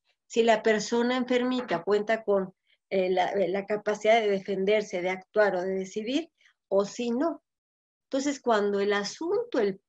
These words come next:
pleito es porque un familiar dice o porque ti-, porque hay un diagnóstico de deterioro demencial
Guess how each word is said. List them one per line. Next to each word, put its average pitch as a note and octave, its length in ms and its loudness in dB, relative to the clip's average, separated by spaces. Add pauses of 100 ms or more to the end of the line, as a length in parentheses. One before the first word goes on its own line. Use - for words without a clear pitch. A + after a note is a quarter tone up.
(180)
pleito C4+ 640 -2
es G3 200 0
porque F#3 320 -2
un B3+ 160 0
familiar A#3 580 2
dice E3+ 420 -6
o - 140 -4
porque - 500 -8
ti-, G3+ 280 2
porque G3+ 420 -2
hay A#3+ 180 0
un D4+ 140 2
diagnóstico G#3+ 920 -2 (680)
de G3 420 2
deterioro F#3+ 600 2
demencial F3+ 800 -2